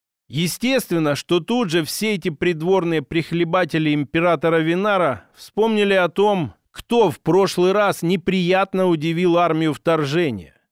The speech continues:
и сразу же начали накачивать молодого императора фантазиями о том,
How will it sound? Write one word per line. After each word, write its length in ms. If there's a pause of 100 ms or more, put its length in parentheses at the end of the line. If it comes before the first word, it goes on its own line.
и 120
сразу 420
же 120
начали 400
накачивать 680
молодого 580
императора 640
фантазиями 840
о 80
том, 360